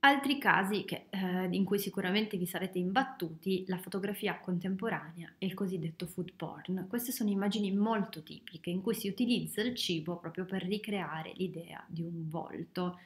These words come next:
chiaramente con tecniche ed espedienti molto diversi tra loro.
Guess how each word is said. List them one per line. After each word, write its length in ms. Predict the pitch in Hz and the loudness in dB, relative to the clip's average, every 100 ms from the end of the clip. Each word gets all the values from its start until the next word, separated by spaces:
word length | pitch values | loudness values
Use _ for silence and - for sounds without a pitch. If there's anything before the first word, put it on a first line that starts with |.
| - - - | -20 -20 -14
chiaramente 680 | - 180 175 156 160 160 | -2 0 0 0 -4 -4
con 520 | 165 170 156 180 175 180 | -6 -4 0 0 0 0
tecniche 560 | 175 165 165 175 175 | -2 -2 -2 -2 0
ed 80 | 160 | -2
espedienti 680 | 156 - - 165 165 165 175 | -6 -6 -4 -2 -2 -2 0
molto 380 | 170 160 - 175 | 0 -2 -4 -4
diversi 500 | 160 151 160 - - | -4 -6 -10 -12 -8
tra 160 | 165 | -4
loro. 580 | 160 160 156 156 160 - | -2 0 -2 -2 -4 -6